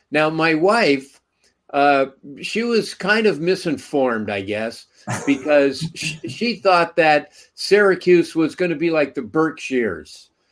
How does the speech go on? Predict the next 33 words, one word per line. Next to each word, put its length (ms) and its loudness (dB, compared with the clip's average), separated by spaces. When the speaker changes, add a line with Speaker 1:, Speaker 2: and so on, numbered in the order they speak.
Speaker 1:
It 100 0
Speaker 2:
She'll 120 6
Speaker 1:
was 80 -2
gonna 120 6
Speaker 2:
talk 80 0
Speaker 1:
be 60 -4
Speaker 2:
to, 120 4
Speaker 1:
like 80 0
Speaker 2:
she'll 200 0
talk 240 2
to 120 0
Rabbi 260 0
Guzik 380 0
after 260 -8
this 220 -8
of 100 -12
their 180 -8
experience. 600 -8
Speaker 1:
Yeah, 520 2
Speaker 2:
Lots 180 4
Speaker 1:
she 60 2
Speaker 2:
of 60 4
Speaker 1:
thought 40 2
Speaker 2:
misinformation. 1000 0
<laughs> 20 -
Speaker 1:
Yeah, 640 2
this 200 0
is 180 -2
gonna 260 2
be 380 2
just 280 -2
like 300 -2
Tanglewood, 880 0